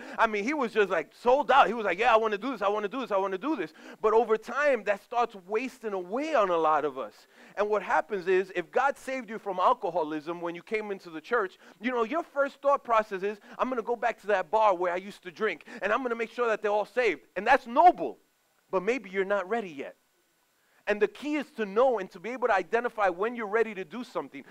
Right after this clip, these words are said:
when you're ready to be able to be around those people, and how to be able to select the right person.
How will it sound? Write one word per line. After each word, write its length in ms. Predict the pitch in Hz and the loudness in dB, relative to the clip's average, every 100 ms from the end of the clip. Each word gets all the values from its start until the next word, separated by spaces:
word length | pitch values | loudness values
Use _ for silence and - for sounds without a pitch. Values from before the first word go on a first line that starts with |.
| - - | -20 0
when 240 | 233 262 | 2 2
you're 140 | 262 | -2
ready 280 | 214 240 247 | 2 2 2
to 80 | 208 | -2
be 160 | 170 220 | -6 -6
able 180 | 202 202 | -2 -2
to 80 | |
be 260 | 180 208 254 | -2 -2 0
around 360 | 202 202 208 202 | 2 2 0 0
those 220 | 196 - | -4 -4
people, 420 | 233 247 165 - - - | -10 -10 -8 -12 -12 -4
and 140 | 196 185 | -4 -2
how 220 | 226 269 | 0 2
to 80 | 247 | 0
be 160 | 240 | -2
able 200 | 247 214 | -2 0
to 80 | 202 | -2
select 460 | - 196 214 247 - | -2 0 2 2 -2
the 80 | |
right 300 | 175 220 262 | 0 2 0
person. 420 | - 190 147 - | -2 -6 -6 -10